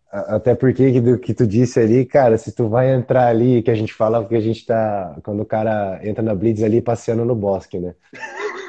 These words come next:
Você tá passeando lá, correndo, com o seu peitão aberto, porque a galera pensa o quê? Não, porque o guard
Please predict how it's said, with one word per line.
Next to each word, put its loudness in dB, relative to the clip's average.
Você 0
tá 0
passeando 4
lá, 4
correndo, 4
com 0
o 2
seu 2
peitão 2
aberto, 2
porque 0
a 4
galera 2
pensa 2
o -2
quê? 4
Não, 0
porque -2
o 2
guard -4